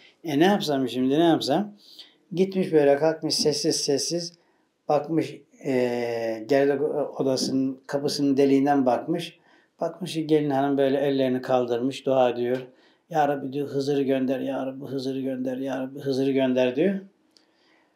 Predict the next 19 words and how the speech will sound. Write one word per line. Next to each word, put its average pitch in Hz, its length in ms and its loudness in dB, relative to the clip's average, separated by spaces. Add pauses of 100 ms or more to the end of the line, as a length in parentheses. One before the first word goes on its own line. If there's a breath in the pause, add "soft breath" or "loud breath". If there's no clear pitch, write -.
(180)
Bunu 185 220 2
duyunca 170 680 4
Temel 156 440 -2 (180)
bir 190 100 6
omuz 175 400 4
kapıya 135 400 2
atıyor. 147 280 2
"Hızır 208 280 8
itme 233 320 2
beni, 196 200 6
Hızır 214 260 8
itme 254 320 4
beni," 214 200 2
dedi 185 360 4
falan. 202 420 -4 (760 loud breath)
İçeri 165 400 0
<laughs> - 0 -
gi-, 143 380 -2
girdi. 143 600 2